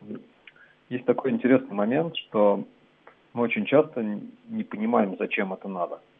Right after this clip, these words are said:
Вот действительно, мы вроде бы знаем какие-то общие, общие моменты, связанные с физиологией, да, что нагрузка — это хорошо, что, м, есть там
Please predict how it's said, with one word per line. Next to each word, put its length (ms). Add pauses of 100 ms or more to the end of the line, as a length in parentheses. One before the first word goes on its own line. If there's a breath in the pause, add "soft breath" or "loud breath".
(200)
Вот 160
действительно, 440
мы 120
вроде 240
бы 140
знаем 560
какие-то 420
общие, 540
общие 420
моменты, 540
связанные 540
с 100
физиологией, 720
да, 240
что 320
нагрузка — 540
это 120
хорошо, 580
что, 520 (640 soft breath)
м, 120 (280)
есть 240
там 100